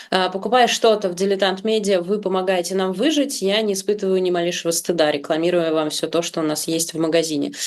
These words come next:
А сегодня я хочу вам рассказать, что у нас можно купить второй том коллекционного мультимедийного издания «Один Высоцкий»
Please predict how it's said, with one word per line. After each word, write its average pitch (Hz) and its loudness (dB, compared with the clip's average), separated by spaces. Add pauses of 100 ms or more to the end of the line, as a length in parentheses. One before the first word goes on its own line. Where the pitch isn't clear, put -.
(320)
А 220 6
сегодня 233 4
я 240 -2
хочу - -2
вам 240 4
рассказать, 226 2
что 208 2
у 196 -2
нас 208 0
можно 208 0
купить 208 -4
второй 202 6
том 226 0
коллекционного 196 0
мультимедийного 196 0
издания 190 0
«Один 196 -2
Высоцкий» 190 -2